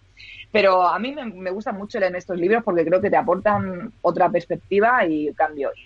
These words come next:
Y os voy a recomendar también una película, porque justo el otro día me preguntaron mi película favorita y yo,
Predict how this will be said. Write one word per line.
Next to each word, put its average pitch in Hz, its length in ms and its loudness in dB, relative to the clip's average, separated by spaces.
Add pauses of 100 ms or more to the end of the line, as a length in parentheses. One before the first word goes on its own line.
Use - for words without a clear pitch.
(600)
Y 240 140 2
os 233 100 4
voy 269 120 2
a 320 40 4
recomendar 311 340 -2
también 285 200 -4
una 254 160 0
película, 240 580 -2 (480)
porque 190 360 0
justo 262 300 -4
el 233 100 0
otro 233 120 -6
día 294 100 -4
me 247 60 -4
preguntaron 190 380 0
mi 269 80 -4
película 240 240 -2
favorita 214 500 0
y 185 140 -6
yo, 220 160 0